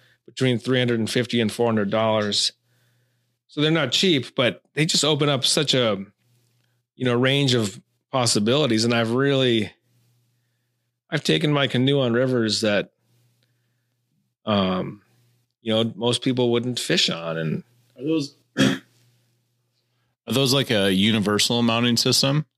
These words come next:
Speaker 2: or is that, or do you order it based on the type of canoe that you have?
Speaker 1: So I just had to make one measurement. I had to basically measure the widest part of my canoe.
Speaker 2: Okay.
Speaker 1: Which I think on my canoe is thirty-two or thirty-three inches.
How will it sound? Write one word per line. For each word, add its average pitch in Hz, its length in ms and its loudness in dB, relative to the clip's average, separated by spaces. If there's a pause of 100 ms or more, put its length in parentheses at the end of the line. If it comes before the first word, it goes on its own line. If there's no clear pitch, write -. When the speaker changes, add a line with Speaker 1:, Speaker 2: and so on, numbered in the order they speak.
(100)
Speaker 2:
or 98 200 0
is 95 100 0
that, 95 380 0 (120)
or 107 140 0
do 101 100 0
you 107 160 2
order 104 380 0
it 90 80 -2 (360)
based 104 300 2
on 98 160 2
the 90 80 2
type 95 300 -4
of - 120 -12
canoe 95 280 0
that 87 160 0
you - 60 -4
have? 85 340 -2 (1200)
Speaker 1:
So 139 300 0
I 156 80 2
just 156 160 0
had 170 60 0
to 151 80 0
make 139 180 0
one 143 240 2
measurement. 120 420 0
I 117 60 0
had 131 100 2
to 123 80 0
basically 127 440 0
measure 123 340 2
the 113 140 0
widest 120 480 0
part 120 200 0
of 113 60 0
my 107 140 0
canoe. 87 440 0 (220)
Speaker 2:
Okay. 101 280 0 (120)
Speaker 1:
Which 117 240 -2
I 113 80 2
think 120 220 0
on 113 100 2
my 113 200 2
canoe 113 340 0
is 101 160 0
thirty-two 117 440 0
or 107 80 0
thirty-three 107 540 0
inches. 117 500 0